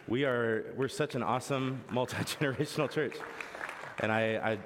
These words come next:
just so appreciate that. And, and that's, that's you guys too. I mean, that, that's your heart to let, let youth step up and, and serve and, and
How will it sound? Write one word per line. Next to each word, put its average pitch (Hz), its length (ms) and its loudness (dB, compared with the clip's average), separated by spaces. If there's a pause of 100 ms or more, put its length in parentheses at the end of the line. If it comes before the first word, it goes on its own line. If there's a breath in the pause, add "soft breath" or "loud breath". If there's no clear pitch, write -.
just 113 220 -2
so 127 160 2
appreciate 107 520 -2
that. 95 220 0
And, 117 240 0
and 123 160 0
that's, - 420 -4 (380)
that's 139 240 -2
you 127 80 0
guys 85 340 -2
too. 104 300 -2
I 95 60 -2
mean, 101 140 0
that, 113 220 0
that's 117 220 -4
your 123 120 0
heart 123 320 0
to 104 100 -4
let, 104 480 -2
let 104 180 0
youth 107 240 -2
step 98 260 -2
up 101 220 0
and, 90 300 -2 (380 loud breath)
and 95 120 -2
serve 104 380 0
and, 87 320 -4
and 87 300 -2